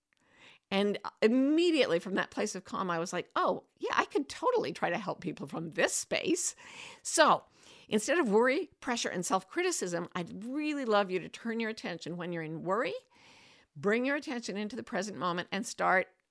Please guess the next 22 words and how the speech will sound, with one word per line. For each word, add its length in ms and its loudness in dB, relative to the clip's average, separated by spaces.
like, 260 -2
looking 320 -2
around 460 0
for 100 -6
good 260 -4
stuff, 520 -8
looking 320 -4
around 280 0
for 120 -10
blessings, 720 -4
for 460 6
things 220 4
that 100 -2
have 100 -4
gone 220 2
right, 480 2
for 100 -4
things 220 -2
that 100 0
are 60 2
going 220 0
right 240 -4